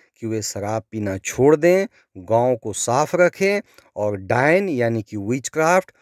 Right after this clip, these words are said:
और जादू टोना यानी सोसरी में विश्वास ना करें।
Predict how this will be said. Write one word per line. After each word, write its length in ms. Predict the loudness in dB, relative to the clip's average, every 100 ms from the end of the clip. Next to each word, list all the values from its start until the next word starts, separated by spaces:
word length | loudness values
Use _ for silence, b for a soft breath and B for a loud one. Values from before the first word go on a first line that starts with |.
| b -8
और 200 | -6 -4
जादू 420 | 0 0 2 -2
टोना 440 | -2 0 2 0
यानी 340 | 0 -4 -4 -6
सोसरी 560 | -6 -8 -6 -4 -2
में 280 | 0 0 -2
विश्वास 720 | -4 -6 -4 -2 0 0 -2 -10 b b -14
ना 340 | -10 -4 -6
करें। 420 | -6 -12 -12 -18